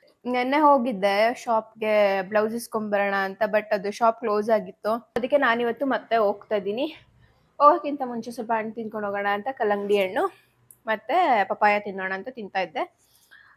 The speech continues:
ಇವತ್ತು ಫೋನ್ ಮಾಡ್ಕೊಂಡೆ ಹೋಗ್ತಾ ಇದ್ದೀನಿ ಇದಾರಾ ಇಲ್ವಾ ಅಂತ. ಬ್ಲೌಸ್ ಡಿಸೈನ್ ಇನ್ನ ಏನೋ ಫಿಕ್ಸ್ ಮಾಡ್ಕೊಂಡಿಲ್ಲ, ಅಲ್ಲೇ ಹೋಗ್ಬಿಟ್ಟು ಅವ್ರನ್ನೇ ಕೇಳ್ತೀನಿ ಯಾವುದು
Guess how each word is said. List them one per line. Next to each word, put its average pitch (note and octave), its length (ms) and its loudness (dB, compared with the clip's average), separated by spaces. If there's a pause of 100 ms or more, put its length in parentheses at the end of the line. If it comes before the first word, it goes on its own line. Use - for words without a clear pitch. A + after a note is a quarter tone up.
ಇವತ್ತು A#3+ 720 4
ಫೋನ್ C4 240 6
ಮಾಡ್ಕೊಂಡೆ C4 440 4
ಹೋಗ್ತಾ A#3+ 280 -2
ಇದ್ದೀನಿ B3 240 -2
ಇದಾರಾ A3+ 340 2
ಇಲ್ವಾ G#3+ 420 0
ಅಂತ. G#3+ 240 -4 (240)
ಬ್ಲೌಸ್ A#3+ 320 2
ಡಿಸೈನ್ A#3+ 400 2
ಇನ್ನ A3+ 140 -4
ಏನೋ G#3+ 500 -2
ಫಿಕ್ಸ್ G#3+ 300 -14
ಮಾಡ್ಕೊಂಡಿಲ್ಲ, G#3+ 640 0
ಅಲ್ಲೇ A#3+ 240 4
ಹೋಗ್ಬಿಟ್ಟು A#3 360 2
ಅವ್ರನ್ನೇ A3 300 0
ಕೇಳ್ತೀನಿ A3+ 540 -2
ಯಾವುದು G3+ 680 0